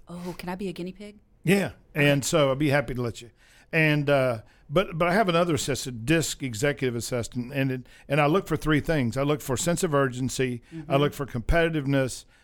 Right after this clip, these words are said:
Speaker 2: and I look for ability to interact with other people. And if you don't score in the ninetieth percentile of those, I don't hire you.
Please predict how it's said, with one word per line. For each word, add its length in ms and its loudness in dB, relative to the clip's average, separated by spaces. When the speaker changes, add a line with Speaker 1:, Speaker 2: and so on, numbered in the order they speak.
Speaker 2:
and 160 4
I 20 4
look 200 2
for 140 -2
ability 600 2
to 140 -12
interact 380 -2
with 120 0
other 140 -2
people. 360 -6
And 140 4
if 160 0
you 100 4
don't 160 2
score 240 2
in 60 6
the 100 4
ninetieth 440 2
percentile 560 2
of 80 -2
those, 200 0
I 80 0
don't 200 -4
hire 240 -4
you. 160 -20